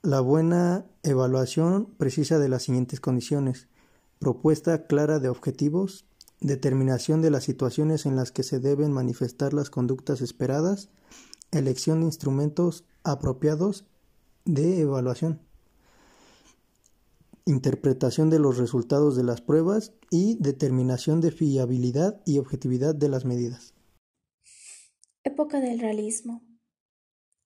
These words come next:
Speaker 2: Mil novecientos cincuenta y siete. La educación fue absoluta y eficiente, y por lo mismo fue considerado responsable del astro tecnológico.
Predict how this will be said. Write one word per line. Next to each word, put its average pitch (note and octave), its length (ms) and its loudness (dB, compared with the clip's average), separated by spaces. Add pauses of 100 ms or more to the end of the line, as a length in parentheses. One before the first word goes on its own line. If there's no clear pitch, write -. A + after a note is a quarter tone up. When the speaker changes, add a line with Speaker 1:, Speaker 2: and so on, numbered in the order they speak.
(240)
Speaker 2:
Mil C4+ 180 -2
novecientos D4+ 480 -2
cincuenta B3+ 380 -4
y B3 80 -2
siete. B3 400 -6 (400)
La C4 100 -4
educación B3 500 -4
fue C#4+ 140 -2
absoluta C#4+ 720 -4 (760)
y D4 160 0
eficiente, A#3+ 800 -4 (260)
y C4 100 -4
por A3+ 200 -4
lo A3 100 -2
mismo B3+ 500 -6 (840)
fue D4+ 320 -2
considerado A#3+ 800 -2
responsable A3+ 840 -6
del A3 200 -6
astro A#3 360 -6
tecnológico. - 800 -14